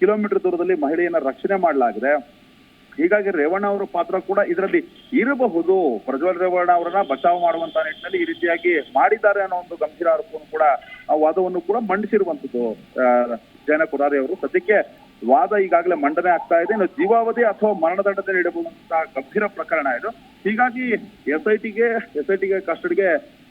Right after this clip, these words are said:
ರೇವಣ್ಣ ಅವರನ್ನು ನೀಡಬೇಕು ಅನ್ನೋ ಒಂದು ನಿಟ್ಟಿನಲ್ಲೂ ಕೂಡ ವಾದವನ್ನ ಮಂಡಿಸ್ತಾ ಇರುವಂತದ್ದು. ಈ ವಾದ ಹೀಗೆ ಮುಂದುವರಿಯುವ ಸಾಧ್ಯತೆ ಇದೆ. ನಾವು ಕೋರ್ಟ್ ವಿವೇಚನೆಗೆ ಬಿಟ್ಟದ್ದು. ಇನ್ನು ಕೆಲವೇ, ಆ, ಕ್ಷಣಗಳಲ್ಲಿ ಇನ್ನು,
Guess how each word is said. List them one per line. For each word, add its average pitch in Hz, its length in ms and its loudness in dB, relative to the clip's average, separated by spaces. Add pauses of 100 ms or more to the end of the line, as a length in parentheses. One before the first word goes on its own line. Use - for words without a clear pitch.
(120)
ರೇವಣ್ಣ 175 260 0
ಅವರನ್ನು 160 300 0
ನೀಡಬೇಕು 220 520 0
ಅನ್ನೋ 185 140 0
ಒಂದು 170 140 -6
ನಿಟ್ಟಿನಲ್ಲೂ 151 300 -4
ಕೂಡ 196 180 0
ವಾದವನ್ನ 156 420 0
ಮಂಡಿಸ್ತಾ 151 340 -6
ಇರುವಂತದ್ದು. 143 380 -10
ಈ 233 100 -10
ವಾದ 190 180 2
ಹೀಗೆ 196 420 0
ಮುಂದುವರಿಯುವ 165 500 -8
ಸಾಧ್ಯತೆ - 320 -6
ಇದೆ. 170 80 -10
ನಾವು 214 200 -4
ಕೋರ್ಟ್ 208 340 2 (380)
ವಿವೇಚನೆಗೆ 170 420 2
ಬಿಟ್ಟದ್ದು. 127 300 -6 (260)
ಇನ್ನು 175 160 0
ಕೆಲವೇ, 196 680 0 (160)
ಆ, 156 40 0
ಕ್ಷಣಗಳಲ್ಲಿ 175 560 0
ಇನ್ನು, 175 480 -4